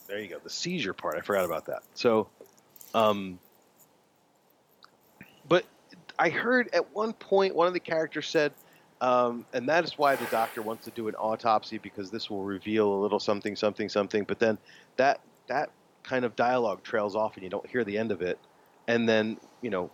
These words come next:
he gets brought out on the gurney, and, uh,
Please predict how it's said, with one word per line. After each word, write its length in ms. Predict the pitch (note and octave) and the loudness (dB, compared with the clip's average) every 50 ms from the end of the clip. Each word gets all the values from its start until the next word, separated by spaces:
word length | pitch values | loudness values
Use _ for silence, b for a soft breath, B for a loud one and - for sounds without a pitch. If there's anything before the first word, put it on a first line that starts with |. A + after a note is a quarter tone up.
| _ - | _ -18
he 160 | - - A#2+ | -10 -8 -4
gets 220 | A2+ B2 A2+ - - | 0 0 0 0 0
brought 340 | - - A#2 A#2+ C3 C3+ | 0 2 4 4 6 6
out 160 | B2+ A#2 A#2 A2+ | 6 6 6 4
on 140 | A2+ A2+ A2 | 4 2 0
the 40 | G#2+ | 0
gurney, 520 | - D3 E3 E3 C#3 A2+ G#2 G#2 A#2 A#2 _ - - - - - - - - | 2 4 4 4 4 0 -4 -8 -12 -14 _ -20 -20 -20 -20 -20 -20 -12 -6
and, 400 | A2+ A#2 A#2 A#2 A2 G#2+ G#2 G#2 | -4 -2 0 0 0 0 0 0
uh, 520 | G#2+ G2+ G2 G2 G2 F#2+ F#2+ F#2+ F#2 F#2 | 2 4 4 4 4 2 2 0 -2 -4